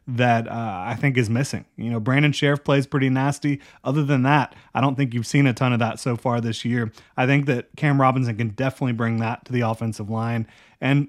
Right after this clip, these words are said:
I think you look at this game, this matchup, Jaguars, Bills, Travis Etienne, he's having a good season so far in the backfield. I think that this could be a good day for him. We'll check that out. Evan Ingram and Christian Kirk,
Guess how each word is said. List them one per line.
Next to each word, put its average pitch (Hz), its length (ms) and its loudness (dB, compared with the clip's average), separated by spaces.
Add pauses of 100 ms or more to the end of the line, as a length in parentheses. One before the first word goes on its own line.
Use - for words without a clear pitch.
I 147 120 0
think 180 200 0
you 202 120 4
look 175 220 2
at 170 200 0 (720)
this 139 240 4
game, 147 360 4
this 135 160 0
matchup, 135 480 0
Jaguars, 135 480 0
Bills, 135 420 -2 (220)
Travis 160 360 4
Etienne, 143 500 4
he's 139 180 2
having 143 240 2
a 143 40 2
good 135 240 -2
season 139 360 0
so 143 180 -2
far 147 240 2
in 147 80 2
the 143 80 0
backfield. 151 580 0 (240)
I 135 140 0
think 156 220 2
that 127 180 0
this 131 160 0
could 151 260 0
be 135 140 4
a 131 60 2
good 127 240 0
day 127 160 2
for 135 180 -2
him. 135 240 0
We'll 127 140 -2
check 139 260 -2
that 131 220 2
out. 147 260 2 (300)
Evan 151 240 6
Ingram 156 320 4
and 139 100 2
Christian 151 420 0
Kirk, 156 360 -2